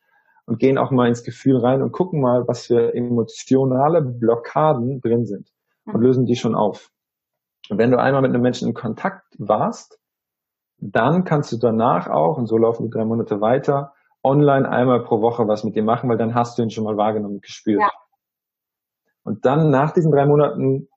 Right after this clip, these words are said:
Speaker 1: am Ende der drei Monate, also in der letzten Woche, gibt's noch mal einen gesamten Tag, den wir zusammen verbringen. Warum drei Monate? Weil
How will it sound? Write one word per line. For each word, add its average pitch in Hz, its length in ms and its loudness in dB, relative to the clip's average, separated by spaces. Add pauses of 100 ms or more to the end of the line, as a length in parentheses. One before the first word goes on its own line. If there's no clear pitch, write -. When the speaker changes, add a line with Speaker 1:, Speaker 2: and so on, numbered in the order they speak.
(140)
Speaker 1:
am 107 140 -2
Ende 165 300 2
der 151 120 2
drei 139 160 2
Monate, 135 680 0
also 107 160 -6
in 107 60 -2
der 101 100 0
letzten 107 300 -2
Woche, 123 240 0
gibt's - 240 -10
noch 117 200 0
mal 107 100 0
einen 101 100 -2
gesamten 98 360 -2
Tag, 98 260 -2
den 104 140 -4
wir 98 100 -4
zusammen 98 400 -4
verbringen. 101 460 -8 (760)
Warum 135 360 0
drei 147 200 2
Monate? 151 560 2
Weil 131 420 2